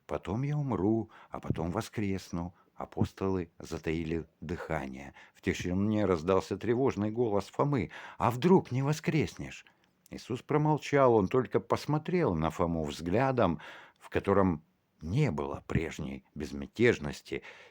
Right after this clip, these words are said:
и продолжал: "Но для того, чтобы меня распяли, меня нужно сначала предать. Кто хочет меня предать?" "Я, я, я, я!" Ровно одиннадцать "я". Один Фома воздержался.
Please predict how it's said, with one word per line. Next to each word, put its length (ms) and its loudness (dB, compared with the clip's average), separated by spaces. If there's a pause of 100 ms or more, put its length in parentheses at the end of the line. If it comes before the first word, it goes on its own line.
(160)
и 80 -4
продолжал: 800 2 (380)
"Но 200 -6
для 220 -2
того, 320 0
чтобы 340 -2
меня 260 0
распяли, 680 0 (600)
меня 260 2
нужно 280 0
сначала 540 -2
предать. 800 -2 (380)
Кто 300 4
хочет 500 -2
меня 280 -6
предать?" 520 -2
"Я, 300 6
я, 260 4
я, 260 4
я!" 320 0 (280)
Ровно 640 6
одиннадцать 760 2
"я". 360 4 (260)
Один 320 0
Фома 460 4
воздержался. 920 -2